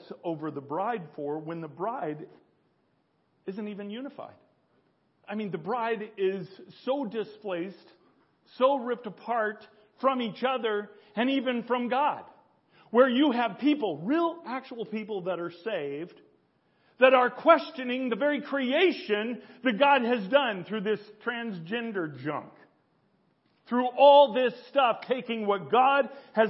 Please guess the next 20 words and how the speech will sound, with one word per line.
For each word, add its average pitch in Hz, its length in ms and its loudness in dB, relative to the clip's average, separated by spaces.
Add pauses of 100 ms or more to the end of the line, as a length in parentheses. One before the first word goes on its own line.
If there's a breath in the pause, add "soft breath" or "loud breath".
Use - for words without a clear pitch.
(140)
planned 262 360 -2
and 220 220 -6
say, 226 160 -2
"Well, 277 260 -4
you 254 120 -10
know 254 100 -10
what, 240 260 -10
we 254 140 -10
could 180 180 -12
tweak - 340 -10
that 180 180 -6
a 180 40 -8
little 175 160 -6
better. 156 400 -2 (920)
Just 302 240 -6
so 320 80 0
we 285 180 -2
could 226 160 -8
be 240 160 -4
inclusive. 233 720 -8